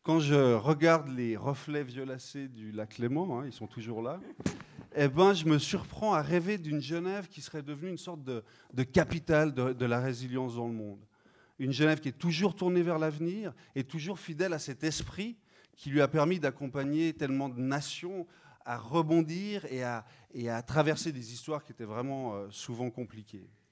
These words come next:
Donc, pour terminer, euh, cet esprit de Genève, finalement, c'est un petit peu, c'est un petit peu notre identité à tous.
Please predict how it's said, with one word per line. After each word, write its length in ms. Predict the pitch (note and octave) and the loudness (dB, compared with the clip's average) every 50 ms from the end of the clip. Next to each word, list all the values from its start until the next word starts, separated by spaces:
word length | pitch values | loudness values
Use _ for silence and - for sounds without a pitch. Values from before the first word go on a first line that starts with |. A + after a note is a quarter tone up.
| _ _ _ _ _ _ _ _ - _ _ _ - _ _ _ _ _ _ _ _ _ _ _ _ - | _ _ _ _ _ _ _ _ -20 _ _ _ -20 _ _ _ _ _ _ _ _ _ _ _ _ -6
Donc, 400 | C#3+ C#3+ G#3 G#3+ G3 E3 C3+ - | 2 4 6 8 8 6 6 2
pour 160 | - G3 E3 | -2 -6 -6
terminer, 600 | - E3+ D3 C3+ C#3 C#3+ D3+ F3 G#3 A#3+ C4+ B3+ B3 - _ - - _ - - - _ _ _ _ - - _ _ _ _ _ - _ _ _ _ - - - - - - - - - - - - - | -4 -4 -4 -2 -2 0 2 2 2 0 0 -4 -8 -14 _ -20 -20 _ -20 -20 -20 _ _ _ _ -20 -20 _ _ _ _ _ -20 _ _ _ _ -20 -16 -14 -14 -14 -14 -14 -16 -18 -18 -14 -4 2
euh, 420 | C#3+ C#3 C#3 C3+ C3 B2+ A#2+ A#2+ G#2+ - | 4 6 8 8 8 6 4 2 0 -2
cet 260 | - - F#3 E3+ F3 | 0 2 4 4 4
esprit 320 | G3 F#3 - - G3+ G3+ | 4 2 0 0 -4 -6
de 40 | E3+ | -4
Genève, 320 | D#3 F3 F3+ F3 G3+ A3 G#3+ | -2 -2 0 0 0 -2 -4
finalement, 400 | - F3 E3 D#3+ E3 F#3+ G#3+ G3+ | -4 -2 -2 0 0 -2 -4 -4
c'est 140 | - F3 | -4 -4
un 100 | D3+ C#3+ | -4 -4
petit 200 | C3+ - - E3+ | -6 -8 -12 -16
peu, 260 | D3 - G3 G#3+ G#3+ G#3 - - _ - | -14 -10 -10 -10 -10 -10 -14 -20 _ -14
c'est 160 | - - D3 | -10 -6 -6
un 60 | C#3 | -6
petit 140 | - - G#3 | -6 -8 -8
peu 140 | - C#4+ B3 | -8 -4 -4
notre 260 | F#3+ D#3 - C3 - | -4 -4 -6 -6 -8
identité 480 | F#3+ E3+ F#3+ F#3 - F#3 F3 G3 G3+ F#3 | -6 -4 -4 -6 -6 -10 -14 -10 -8 -8
à 80 | E3 | -8
tous. 600 | - - F3+ F3+ D3+ - - - - - - - | -8 -10 -12 -12 -12 -14 -14 -16 -18 -20 -20 -20